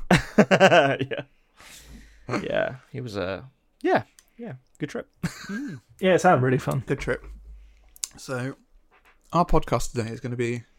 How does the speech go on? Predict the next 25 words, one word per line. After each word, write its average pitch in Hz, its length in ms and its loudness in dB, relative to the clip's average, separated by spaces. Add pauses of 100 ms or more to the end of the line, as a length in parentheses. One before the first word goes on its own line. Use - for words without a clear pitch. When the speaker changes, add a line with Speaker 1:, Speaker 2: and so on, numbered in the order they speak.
(220)
Speaker 2:
a - 60 -6
little - 220 -4
bit - 180 -8
shorter, - 320 -10
probably. 113 440 -8 (720)
We're - 80 -10
gonna 165 100 0
be 123 60 0
talking 113 640 -6
about 110 580 -6 (400)
Speaker 3:
Thank 151 200 -10
fuck. - 120 -12
Speaker 2:
God 135 160 2
of 110 100 -4
War, 110 380 -2 (140)
Speaker 1:
<laughs> - 140 -20 (680)
Speaker 2:
but - 100 -8
we're 127 80 -4
gonna 120 140 -4
be 117 40 -8
talking 120 260 -2
about 113 300 -2 (420)
who 170 180 0
can 156 160 -10
defeat - 540 -10